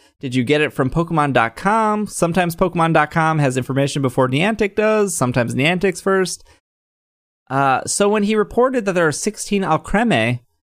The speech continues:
I was like, "It's not in my press release. It's not on the Japanese trailer.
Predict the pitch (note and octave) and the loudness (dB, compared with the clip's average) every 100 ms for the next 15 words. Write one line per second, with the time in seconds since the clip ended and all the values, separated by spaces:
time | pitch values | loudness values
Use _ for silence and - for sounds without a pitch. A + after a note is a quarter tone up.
0 | _ - G3 F#3+ F#3+ - - - - D3+ | _ -6 -2 0 -2 -6 -16 -20 -10 -8
1 | E3 F#3 G#3+ G3+ F#3+ B3 D#3+ B2 A2 A2+ | -2 0 2 2 0 2 2 2 0 2
2 | F3 - - C3 E3+ E3+ E3 D#3 C3+ C#3+ | 0 -4 -6 -2 0 0 0 2 2 2
3 | - A#2 - G#2 G2+ C3+ G3 | 0 0 0 0 2 2 -2